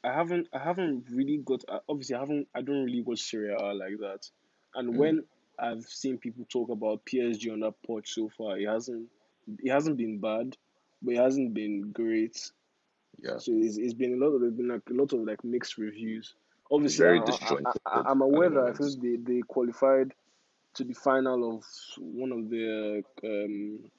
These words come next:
Speaker 1: one of the national competitions,
Speaker 2: Cups.
Speaker 1: Coupe de la
Speaker 2: Mm.
Speaker 1: Ligue or the French Cup, one of them, that they
Speaker 2: Yeah.
Speaker 1: qualified to the final. I think they beat Marseille or something like that. I'm not, I can't remember
Speaker 2: Mm.
Speaker 1: exactly.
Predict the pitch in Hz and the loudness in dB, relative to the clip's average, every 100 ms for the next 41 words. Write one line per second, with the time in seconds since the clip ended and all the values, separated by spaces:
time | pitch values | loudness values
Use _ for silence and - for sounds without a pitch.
0 | _ - 127 117 110 110 120 - 123 117 | _ -8 -6 -4 -4 -4 -4 -4 -6 -6
1 | 107 - 127 - 113 110 - - _ - | -8 -2 -2 -2 -6 -6 -8 -16 _ -20
2 | _ - 139 123 120 117 113 110 120 113 | _ -4 -4 -2 -2 0 0 0 -2 -2
3 | 113 104 101 104 98 107 120 117 - 113 | -2 -2 -2 -4 -8 -10 -6 -4 -4 -2
4 | 135 123 110 120 110 - _ _ _ 135 | 0 0 -2 -2 -4 -10 _ _ _ 0
5 | 127 123 127 131 135 139 127 - 117 117 | 2 4 4 4 4 4 -2 -6 -6 -4
6 | 113 107 110 143 120 117 127 110 104 - | -4 -4 -2 0 0 2 2 0 -6 -2
7 | 123 110 104 117 123 113 104 113 110 123 | -2 -2 -6 -8 -8 -8 -8 -8 -8 -10
8 | 120 - 127 120 113 113 110 101 - 110 | -10 -8 -8 -8 -8 -8 -8 -6 -6 -6
9 | - 117 | -6 -8